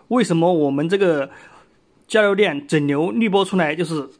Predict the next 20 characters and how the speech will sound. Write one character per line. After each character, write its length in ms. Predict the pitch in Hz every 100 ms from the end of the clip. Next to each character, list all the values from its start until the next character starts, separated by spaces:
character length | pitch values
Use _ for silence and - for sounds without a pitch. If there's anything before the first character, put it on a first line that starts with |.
| -
正 180 | 214 160
三 160 | 175
百 140 | 165 143
一 120 | 165
十 160 | - 156
一 120 | 156
伏， 260 | 143 135 -
就 140 | 156
是 80 | 147
这 100 | 185
个 120 | 170
原 200 | 143 135
因 120 | 135 -
啊。 200 | 131 127
它 240 | - 220
实 180 | 220 175
际 80 | 185
上 160 | 180
就 80 | 170
是 240 | 165 160